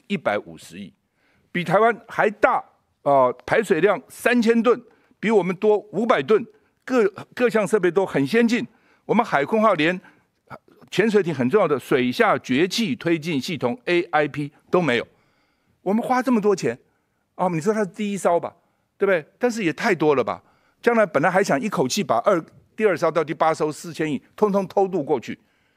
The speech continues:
哦，所以不是我们，就说该花的钱要花，但是不应该浪费嘛。美国要卖我们四架这个死-，死神M Q九无人机，市价卖我们六亿美金，我想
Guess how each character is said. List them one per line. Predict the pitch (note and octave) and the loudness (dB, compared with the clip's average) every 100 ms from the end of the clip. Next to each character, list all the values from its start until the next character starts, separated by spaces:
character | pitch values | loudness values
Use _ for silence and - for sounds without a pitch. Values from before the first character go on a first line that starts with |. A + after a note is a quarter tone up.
| _ _ _ _ _ | _ _ _ _ _
哦， | C3 B2+ | -4 0
所 | B3 | 0
以 | G#3+ - _ _ _ _ | -2 -8 _ _ _ _
不 | - C4+ | -4 -4
是 | A#3+ B3 G#3 | -2 -2 -2
我 | - A2+ | 0 0
们， | B2 B2+ _ _ _ _ _ _ _ - | 0 -6 _ _ _ _ _ _ _ -6
就 | G#3+ | 0
说 | G#3 D#3+ - | 0 -2 0
该 | B3+ B3+ | 2 4
花 | A3+ | 4
的 | A#3 D#3+ | 2 0
钱 | B2+ | 2
要 | C3 | 2
花， | A2+ A2+ - _ | 2 -2 -4 _
但 | A3+ | -2
是 | G3+ | -2
不 | - G#3+ | 0 0
应 | G#3+ | 2
该 | G3+ G3 | 2 2
浪 | G3 D#3 A2+ | 2 0 -2
费 | B2 E2 | -4 -4
嘛。 | - _ _ _ _ _ _ _ _ _ _ _ | -14 _ _ _ _ _ _ _ _ _ _ _
美 | - D#3+ | -2 0
国 | A3 | 2
要 | |
卖 | A3 G#3+ | 4 2
我 | D3+ | 2
们 | D3+ | -2
四 | - G#3+ E3+ | -6 -6 -2
架 | G3 E3 | 0 0
这 | C3+ | 0
个 | C#3 B2+ | -2 -2
死-， | - C3+ B2 - - | -4 -6 -6 -8 -14
死 | - - C3+ | -12 -6 -4
神 | C3+ C#3 E3+ - _ _ _ _ - | 0 -2 -4 -14 _ _ _ _ -2
M | F#3 | -2
Q | D#3+ F3+ | 0 -2
九 | E3 B2 E2+ - | 0 -4 -4 -4
无 | C3 | 0
人 | C3+ A#2+ | 0 0
机， | A#2+ A#2 - _ _ _ _ _ _ - | -4 -8 -10 _ _ _ _ _ _ -16
市 | - A3 | -8 0
价 | F3+ | 0
卖 | D#3+ D#3 | 2 0
我 | |
们 | G#2+ C3+ | 0 0
六 | F#3 C3+ | 0 0
亿 | |
美 | G#2 E2 | -4 -8
金， | D2+ G2 | -10 -6
我 | A#2+ | -2
想 | C3 F2+ | -2 -4